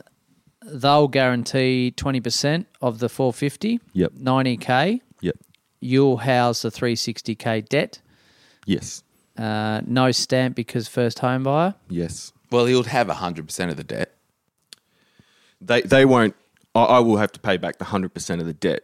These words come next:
Speaker 2: It's just that the guarantor forms part of the deposit, and this is as I understand it. You
Speaker 1: Yep.
Speaker 2: tell me. Therefore, there's no mortgagee insurance,
Speaker 1: Yes.
Speaker 2: and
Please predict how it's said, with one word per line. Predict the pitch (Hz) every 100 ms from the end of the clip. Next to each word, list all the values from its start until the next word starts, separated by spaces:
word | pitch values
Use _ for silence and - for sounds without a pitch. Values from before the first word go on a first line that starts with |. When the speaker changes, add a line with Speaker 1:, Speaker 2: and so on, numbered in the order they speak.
| _
Speaker 2:
It's | 87 -
just | - 95 - -
that | 92 - _ _ -
the | - 98
guarantor | 90 104 101 98 95 101 92 92 87 - _ _ _ -
forms | - 104 92
part | - - 104 110
of | 101
the | 101
deposit, | 98 - 98 92 90 -
and | 90
this | 90 82
is | 82
as | 87 87
I | 90 95
understand | 90 - 85 90
it. | 82
You |
Speaker 1:
Yep. | 107
Speaker 2:
tell | 87 92
me. | 90 - - - _ -
Therefore, | 95 - 92
there's | 92 87
no | 98 95 95
mortgagee | 92 90 87 87 92 92
insurance, | 92 - 90 90 82 - -
Speaker 1:
Yes. | 117 110
Speaker 2:
and | 95 92 95 92 85